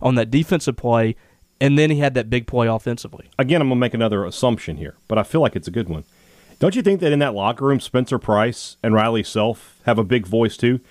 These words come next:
Speaker 2: These are guys who have been here. Brian R-, Scott Rippey, my friend, tweeted out that Riley Self and their, Spencer Price, their first fall ball at Mississippi State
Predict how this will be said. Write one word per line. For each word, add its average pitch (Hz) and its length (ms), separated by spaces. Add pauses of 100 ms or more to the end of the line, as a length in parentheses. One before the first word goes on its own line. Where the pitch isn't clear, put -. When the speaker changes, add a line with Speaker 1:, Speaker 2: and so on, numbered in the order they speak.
(260)
Speaker 2:
These 190 160
are 226 60
guys 170 320
who 147 80
have 113 120
been 131 180
here. 110 340 (640)
Brian 147 300
R-, 127 160
Scott 127 220
Rippey, 117 260
my 95 140
friend, 113 400
tweeted 123 360
out 107 220
that 107 180 (540)
Riley 151 400
Self 147 380
and 120 120
their, 127 120
Spencer 110 260
Price, 131 220
their 131 120
first 147 340
fall 131 260
ball 135 240
at 127 60
Mississippi 131 320
State 143 280